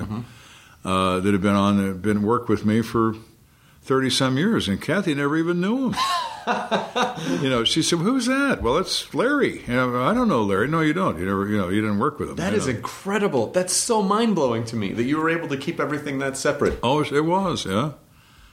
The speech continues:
Speaker 2: Now, she knew some of them because they'd come by the house sometimes if they had some issue or whatever, and, and she'd meet 'em that way 'cause they'd stop by.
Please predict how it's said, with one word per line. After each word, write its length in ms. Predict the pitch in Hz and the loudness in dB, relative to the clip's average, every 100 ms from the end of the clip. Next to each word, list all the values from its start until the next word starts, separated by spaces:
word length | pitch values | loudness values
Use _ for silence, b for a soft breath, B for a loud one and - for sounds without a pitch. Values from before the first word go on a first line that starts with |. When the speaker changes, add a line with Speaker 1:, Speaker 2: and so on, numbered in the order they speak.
| b b 120 | b b -2
Speaker 2:
Now, 80 | |
she 240 | 120 - 233 | 2 2 4
knew 160 | 202 | 4
some 320 | 165 - 196 202 | 2 2 2 2
of 160 | 98 | 2
them 220 | 82 98 110 | 0 0 2
because 420 | 98 - 110 101 | 0 2 0 2
they'd 220 | 123 139 | 0 0
come 220 | - 127 113 | 0 0 2
by 160 | 110 | 2
the 160 | 101 92 | 2 2
house 320 | 98 107 - | 2 2 0
sometimes 760 | 95 87 80 85 80 85 85 - | -2 -4 -4 -4 -2 -2 -2 -6
if 140 | 78 | -4
they 140 | 90 85 | -2 0
had 180 | 85 80 | 0 0
some 240 | 85 78 | -2 -2
issue 420 | 82 80 85 78 | -2 -2 -4 -4
or 160 | 78 73 | -2 -2
whatever, 420 | 76 78 76 73 | -2 -2 -2 -4
and, 80 | - B B B B B B | -8 B B B B B B
and 120 | 90 | 0
she'd 240 | - 90 | 0 0
meet 220 | 80 98 95 | 0 0 0
'em 140 | 76 | 0
that 240 | 87 110 | -2 -2
way 180 | 80 69 | -6 -8
'cause 200 | 69 85 | -8 -4
they'd 160 | 95 90 | -2 -2
stop 360 | - 95 73 - | 0 0 0 -2
by. 340 | 98 123 82 | -2 -2 -6